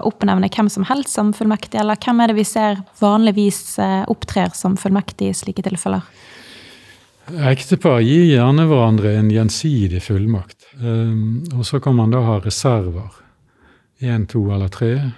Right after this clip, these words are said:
Speaker 2: Hvis, hvis man er enslig, så er jo det normale at man gir fremtidsfullmakten til et barn. Eh, uansett så er jo poenget det at den fullmakten, den,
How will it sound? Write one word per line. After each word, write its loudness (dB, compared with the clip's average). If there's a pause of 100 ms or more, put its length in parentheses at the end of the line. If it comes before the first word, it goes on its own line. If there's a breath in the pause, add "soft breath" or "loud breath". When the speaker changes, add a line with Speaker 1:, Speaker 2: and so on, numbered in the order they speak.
(120)
Speaker 2:
Hvis, -8
hvis -6
man 2
er 0
enslig, 0 (800 loud breath)
så -2
er 0
jo -2
det 0
normale 2
at -8
man -2
gir -4
fremtidsfullmakten -6
til -4 (380)
et -8
barn. -2 (1200 soft breath)
Eh, -2
uansett 0
så 0
er 2
jo 2
poenget 0
det 0
at -12
den 0
fullmakten, 0
den, 0